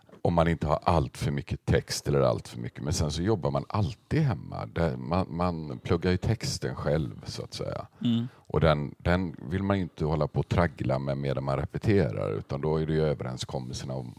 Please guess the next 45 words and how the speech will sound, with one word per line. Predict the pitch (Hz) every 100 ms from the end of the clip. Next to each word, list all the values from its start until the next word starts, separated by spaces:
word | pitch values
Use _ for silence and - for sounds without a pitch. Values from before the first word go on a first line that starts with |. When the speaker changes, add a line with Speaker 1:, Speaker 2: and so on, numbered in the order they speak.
| 60
Speaker 1:
vad | 71 82 110 73
man | 55
ska | - 69
göra | 62 50 50 50
och | 50 50 - _
Speaker 2:
Mm. | 196 113
Speaker 1:
hur | 113 85 67
man | 52 64
ska | -
göra | 53 50 50 50
och | -
sånt, | - - -
va? | - 78 - _ _
Så | - -
att, | 82 - -
eh, | 82 71 67 - _ _ _ -
och | 85 82
allt | 85 -
det | - 82
arbetet | 101 113 - 73 - -
som | - 76 - _
är | 82 71
att | -
slå | - 80
i | 71
sig | 69 113 95
text, | - 110 - - - - - _ _ _
det, | 85 85 - - 90 -
en | 90 85
del | 95 107
gör | 107 95
det | 95
sent | 85 80 -
på | 69
kvällarna | - - 76 60 57 90 95 _
när | 73
de | 78
kommer | 85 76
hem. | 76 82 101 _ _ _ 123
Speaker 2:
Mm. | 113 120 - _
Speaker 1:
Och | -
det |
kan | 87 165 65
inte | 57 - 65
jag. | 64 -